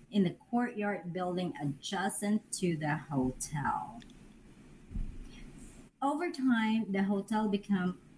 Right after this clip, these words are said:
became even more luxurious as it beca-, as it became less of a stopover and more of destination. The parking lot was demolished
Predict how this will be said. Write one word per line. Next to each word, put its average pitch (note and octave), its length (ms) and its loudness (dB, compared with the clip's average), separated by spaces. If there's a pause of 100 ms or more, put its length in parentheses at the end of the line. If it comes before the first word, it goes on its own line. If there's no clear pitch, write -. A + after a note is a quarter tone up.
(140)
became G#3 800 2 (180)
even A3+ 360 6
more F#3+ 380 0
luxurious E3+ 880 0 (580)
as G3 160 2
it G3 160 -2
beca-, F3+ 320 -2 (300)
as F#3+ 200 2
it G3 180 -2
became E3 640 2
less G#3+ 360 -2 (180)
of G3+ 180 -2
a A3+ 60 0
stopover F#3 1000 -2
and F3 160 2
more E3 400 2
of D#3+ 80 -4 (120)
destination. D3+ 840 0 (720)
The F#3 100 0
parking B3+ 520 0
lot F#3 300 -2
was F3+ 220 -2
demolished D#3+ 880 0